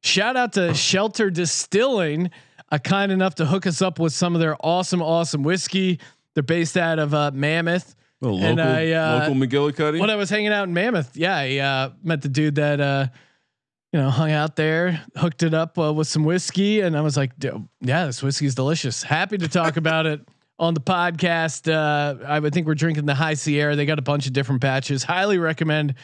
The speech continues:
Speaker 1: I think you can order it online, Shelter Distilling. Check them out.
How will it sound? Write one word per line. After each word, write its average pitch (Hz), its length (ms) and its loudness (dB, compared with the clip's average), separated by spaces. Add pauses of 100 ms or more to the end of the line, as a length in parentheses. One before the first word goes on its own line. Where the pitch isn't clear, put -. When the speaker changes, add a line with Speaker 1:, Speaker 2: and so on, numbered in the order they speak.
(380)
Speaker 1:
I - 80 0
think 190 180 0
you 208 80 -4
can 180 120 0
order 175 280 0
it 165 60 0
online, 165 440 -2
Shelter 151 360 -2
Distilling. 151 500 0
Check 156 240 -2
them 151 200 0
out. 143 320 -2